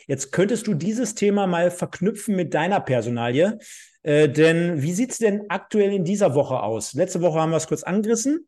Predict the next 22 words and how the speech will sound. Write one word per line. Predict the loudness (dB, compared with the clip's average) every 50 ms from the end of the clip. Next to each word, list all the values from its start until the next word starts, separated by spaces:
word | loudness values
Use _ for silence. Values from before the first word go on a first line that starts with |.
| _ _ -6
Du | -6
bist | -2 0 0
auf | 0 2
der | 0 0
Suche, | 0 0 -2 -2 -2
bist | -2 -2 -2 -2
aber | 0 0 0 0
gerade | 2 2 2 2 2 2
noch, | 0 -2 -2 -2
oder | -4 -6 -6
was | -8 -8 -10
heißt | -8 -8
auf | -8 -8
der | -6 -2
Suche, | -2 -2 -2 -2 -6
aber | -6 -6 -6 -4
du | -2 0
lässt | 0 0 -2 -2 -2
mal | -2 -2 -2
vielleicht | -2 -2 -4 -2 -2 -6
auch | -8 -6
gesch-, | -8 -8 -8 -10